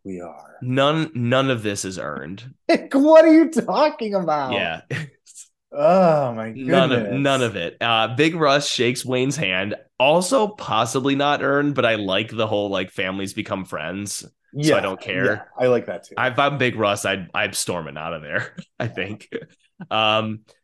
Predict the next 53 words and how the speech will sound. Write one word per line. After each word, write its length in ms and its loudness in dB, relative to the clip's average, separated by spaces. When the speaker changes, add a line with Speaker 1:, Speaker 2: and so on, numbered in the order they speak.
Speaker 2:
but 140 2
months 300 2
later, 280 4
we 120 0
cut 240 -2
to, 360 -2
um, 520 -2
they're 120 0
at 120 0
Thanksgiving 420 -4
together. 340 -8
The 100 -14
Zelinskys 440 -12
and 100 -18
the 60 -10
Thompsons 420 -2
become 300 -12
good 160 -18
friends. 520 0
They're 140 -6
toasting, 800 -6
um, 500 -6
over 440 -8
Thanksgiving 460 -10
dinner, 280 -2
which 240 -6
looks 380 -6
to 80 -4
be, 260 -4
like, 240 -6
an 120 -8
enormous 500 -10
turkey. 520 -14
<laughs> 60 -20
Speaker 1:
It 80 -6
doesn't 240 6
look 180 4
to 100 0
be. 200 0
It 80 0
just 240 -2
is 420 0
Speaker 2:
It, 140 -2
Speaker 1:
an 80 -2
Speaker 2:
are 100 2
you 80 0
right? 140 -2
Speaker 1:
enormous 340 -6
Speaker 2:
It 140 0
is. 400 -2
Speaker 1:
turkey. 160 -18
Speaker 2:
It 160 0
is. 360 -6